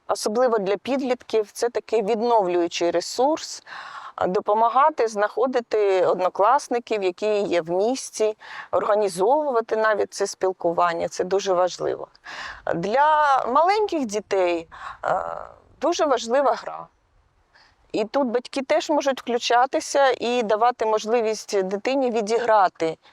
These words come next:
всі ті емоції, всі ті переживання, які в неї є. І, е, це теж буде допомагати. Звертатися за допомогою.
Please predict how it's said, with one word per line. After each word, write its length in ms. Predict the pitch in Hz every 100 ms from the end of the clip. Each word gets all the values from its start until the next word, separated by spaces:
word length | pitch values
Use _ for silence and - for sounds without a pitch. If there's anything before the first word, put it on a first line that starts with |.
| - -
всі 260 | - - 214
ті 500 | - 202 190 165 -
емоції, 640 | - 196 226 311 - - 180
всі 200 | 175 190
ті 140 | 185
переживання, 760 | 185 185 185 190 196 226 262 220
які 360 | 175 175 - 196
в 60 |
неї 360 | 190 190 185 170
є. 260 | 147 156 156 _ _ _ _ _ _ _ _ _ _ _ -
І, 240 | 202 254
е, 460 | 262 214 190 190 185
це 140 | - 202
теж 240 | 240 247
буде 300 | 190 190 185
допомагати. 760 | 170 170 175 170 160 160 - - _ _ _ _ _ _ _ - _ - - - - _ _ _ _ _ _ _ _ _ - _ _ _ _ -
Звертатися 680 | 180 247 254 349 370 339 285
за 100 | 294
допомогою. 760 | 269 277 302 330 392 214 180